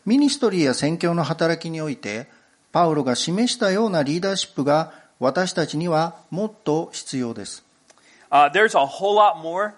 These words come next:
Speaker 2: that I could say about that, but I just want to continue through the text this morning.
Speaker 1: このことについては多くの議論の余地はありますけれども、本文を続けていきたいと思います。
Speaker 2: Verse thirteen continues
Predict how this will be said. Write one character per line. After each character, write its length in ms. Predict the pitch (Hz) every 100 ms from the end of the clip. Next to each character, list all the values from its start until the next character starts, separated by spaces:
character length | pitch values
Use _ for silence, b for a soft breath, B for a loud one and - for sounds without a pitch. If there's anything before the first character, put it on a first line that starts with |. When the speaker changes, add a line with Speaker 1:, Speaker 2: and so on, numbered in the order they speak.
| -
Speaker 2:
that 120 | 135
I 120 | 165
could 160 | 175 151
say 240 | 175 165
about 280 | 165 175 180
that, 260 | 185 190 - B B
but 200 | 151 160 139
I 120 | 156
just 180 | 165 165
want 120 | 160
to 60 | 147
continue 440 | 151 - 156 143
through 240 | 139 147
the 60 | 139
text 460 | - - 151 - -
this 240 | 135 -
morning. 360 | 127 120 107 104 _ b b b b
Speaker 1:
こ 120 | 208
の 80 | 233
こ 100 | 285
と 100 | 285
に 100 | 269
つ 120 | 233
い 80 | 208
て 100 | 175
は 320 | 139 139 156 B B
多 180 | 175 185
く 80 | 175
の 140 | 147
議 140 | 139 185
論 140 | 180
の 60 | 156
余 160 | 180
地 140 | 175 156
は 140 | 143
あ 40 |
り 100 | 151
ま 160 | 226 240
す 100 | -
け 100 | 160
れ 100 | 120
ど 100 | 104
も、 220 | - - _
本 200 | - 151
文 220 | 123 120
を 240 | 151 190 -
続 200 | - 127
け 100 | 139
て 100 | 131
い 60 | 127
き 100 | -
た 140 | 139
い 80 | 139
と 80 | 214
思 180 | 185 92
い 60 |
ま 100 | -
す。 180 | - - _ _ B B B -
Speaker 2:
Verse 220 | 196 -
thirteen 640 | 202 170 - 233 214 175
continues 840 | 175 170 - 196 196 180 165 139